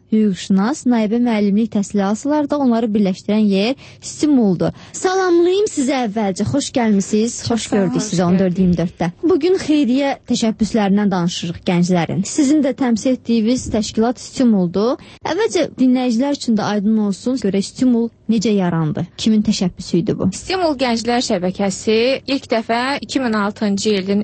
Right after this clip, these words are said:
Speaker 2: üç sentyabr tarixində bir tədbir keçirdi və o tədbirlə Stimul artıq yaranmış oldu, belə deyək. Stimulun üzvləri burada müxtəlif, e, sahələrdə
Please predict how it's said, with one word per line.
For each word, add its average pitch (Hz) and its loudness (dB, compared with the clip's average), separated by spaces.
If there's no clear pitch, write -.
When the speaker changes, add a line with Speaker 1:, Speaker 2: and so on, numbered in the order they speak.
Speaker 2:
üç - -6
sentyabr 196 -2
tarixində 175 -4
bir 214 -2
tədbir 214 -2
keçirdi 196 -6
və 220 -2
o 240 -4
tədbirlə 202 -2
Stimul 214 -2
artıq 190 -6
yaranmış 196 -2
oldu, 170 -2
belə 175 0
deyək. 175 -2
Stimulun 285 -2
üzvləri 214 0
burada 220 -2
müxtəlif, 226 -4
e, 185 -2
sahələrdə 202 -2